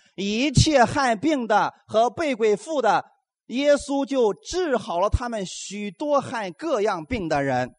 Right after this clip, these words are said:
阿门。在其他的福音书里面告诉我们，这耶稣用一句话就医好了他们，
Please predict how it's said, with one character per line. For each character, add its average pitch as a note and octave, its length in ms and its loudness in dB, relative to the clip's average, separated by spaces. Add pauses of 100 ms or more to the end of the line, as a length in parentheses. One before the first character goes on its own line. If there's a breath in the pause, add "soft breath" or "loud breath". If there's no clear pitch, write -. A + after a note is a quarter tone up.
阿 D3+ 100 -2
门。 A#3 260 0 (460 soft breath)
在 A#3+ 160 2
其 A#3+ 180 -8
他 C4 140 0
的 A#3 100 2
福 A#3 140 -6
音 B3 80 -2
书 C4 100 -4
里 A#3 100 -4
面 G#3 120 -6
告 A#3+ 120 0
诉 G#3+ 80 -4
我 G#3 40 -4
们， G3 160 0
这 - 80 -18 (100)
耶 B3+ 140 0
稣 C#4+ 100 0
用 C4+ 160 -2
一 A#3 260 2
句 E4 200 2
话 F4 360 8 (200)
就 D4 180 -2
医 C#4+ 220 2
好 A3+ 200 -2
了 A#3 120 2
他 A#3+ 140 4
们， A3+ 360 2